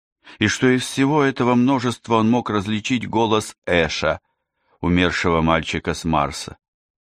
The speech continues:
Это он вспоминал об Эше. Или что-то вспоминало об Эше через него. С помощью выдыхаемого им воздуха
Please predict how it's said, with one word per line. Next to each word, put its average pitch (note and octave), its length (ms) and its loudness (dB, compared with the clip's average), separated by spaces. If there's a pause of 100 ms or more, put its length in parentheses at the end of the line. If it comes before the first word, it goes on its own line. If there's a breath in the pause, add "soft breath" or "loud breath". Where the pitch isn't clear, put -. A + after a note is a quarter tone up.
(1120)
Это F2+ 280 0
он A#2 220 2
вспоминал G#2+ 680 0
об F2+ 220 -2
Эше. - 420 -4 (1000)
Или A2 260 2
что-то A2 760 -2 (340)
вспоминало F#2+ 920 2
об D#2+ 160 -4
Эше B2 340 -2
через E2 600 -2
него. E2+ 460 -6 (1120 loud breath)
С - 100 -20
помощью B2 540 2
выдыхаемого G2+ 920 2
им F#2+ 300 0
воздуха G#2+ 640 -2